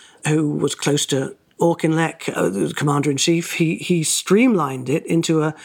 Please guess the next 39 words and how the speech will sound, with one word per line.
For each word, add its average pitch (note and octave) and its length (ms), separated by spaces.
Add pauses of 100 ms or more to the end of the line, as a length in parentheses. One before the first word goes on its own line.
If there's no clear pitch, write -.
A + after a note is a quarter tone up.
(300)
a D#3+ 80
small F#3+ 360
group, E3 500 (460)
um, C#3 320
who C#3+ 100
would D3+ 100
be D3+ 100
dropped - 340
by D3+ 120
parachute D3+ 800 (340)
at D#3+ 160
night G3+ 540
and D3+ 180
would D3 120
approach G3+ 340
a F#3 60
target F#3+ 720
and D3 120
strike F#3 560
very F3+ 220
quickly, G3 520
hard F#3+ 320
and F#3 100
quickly, F3 400 (400)
and F#3 160
then G#3 180
kind G3+ 220
of G3 80
sneak G#3 240
away, G#3+ 380 (360)
um, D#3 220
back E3+ 240
into E3 240
the, D#3 240 (240)
into E3+ 220
the E3+ 100
desert F3+ 320
night. G3 500
And E3 340